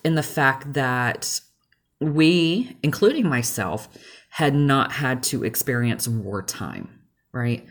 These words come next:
Now, I know that there's, um, there may be some veterans and soldiers out there who, who were in the Iraqi wars and, you know, they went through Desert,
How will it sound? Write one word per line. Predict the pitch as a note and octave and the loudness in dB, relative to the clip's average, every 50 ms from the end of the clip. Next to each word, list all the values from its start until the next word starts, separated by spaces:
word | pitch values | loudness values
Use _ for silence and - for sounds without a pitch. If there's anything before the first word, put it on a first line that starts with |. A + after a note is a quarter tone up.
| - - - - - | -20 -20 -20 -12 0
Now, | - - - - | 2 2 6 6
I | C#3 D3+ | 6 6
know | D3+ D3+ D#3 D3+ D3+ D3+ | 6 4 4 6 6 6
that | D3 D3+ - B2+ | 6 4 2 4
there's, | D3+ C#3+ C#3+ C#3 C3 - - - | 4 4 6 4 2 0 -2 -2
um, | - C3+ C3 B2+ B2 B2 A#2 - - | -2 -2 0 0 0 0 -2 -2 -2
there | C3+ C#3+ C3+ | -2 -2 0
may | C3+ C3+ | 0 0
be | C3 C3 C3 | 0 0 -2
some | B2 - C3+ B2+ B2+ - - - - - | -2 -2 0 -2 -2 -4 -6 -8 -12 -4
veterans | C3+ C3+ A#2+ C3 B2+ B2+ B2+ B2 | -2 0 0 2 2 0 0 0
and | B2+ B2 | 0 -2
soldiers | B2 C3 B2 B2 B2 B2 A#2 A#2+ | -2 -2 -4 -2 -2 -2 -2 0
out | B2+ A#2 - | -2 -4 -4
there | - B2 A2+ A#2+ | -2 -2 -2 -2
who, | A2+ B2+ C3+ B2+ B2 B2 A#2+ A#2 A#2 - - - - - - - _ _ | -2 -2 -2 0 0 0 0 -2 -2 -4 -12 -18 -20 -20 -20 -20 _ _
who | D3+ C#3+ C3+ C3 B2+ B2 | 4 6 6 6 4 2
were | - - B2+ B2+ B2 B2 A#2+ | 0 0 -2 0 0 0 0
in | - - C3 B2+ B2+ B2 | 2 2 0 2 2 2
the | B2 B2 B2 - | 2 2 2 2
Iraqi | - A#2 A#2 A2 A#2 B2 A#2+ | 2 2 2 0 0 -2 -4
wars | A#2+ B2 A#2+ A#2+ A#2 A#2 G#2+ | -2 -2 -2 -2 -2 -2 -2
and, | A2+ A#2+ A#2 A#2 A2+ - - | 0 0 2 2 0 -2 -2
you | - C3+ C#3 C3 | -4 -4 -2 0
know, | A#2+ A2+ G2+ | 0 0 -2
they | - A#2+ - B2+ A#2+ | -2 -2 -4 -2 -2
went | A#2+ B2 C3 C3 - | -2 -2 -2 -4 -2
through | - C3 B2 | -4 -6 -2
Desert, | B2 B2 A#2 A#2 D2 - - - | -2 -2 -2 -2 -2 -4 -6 -6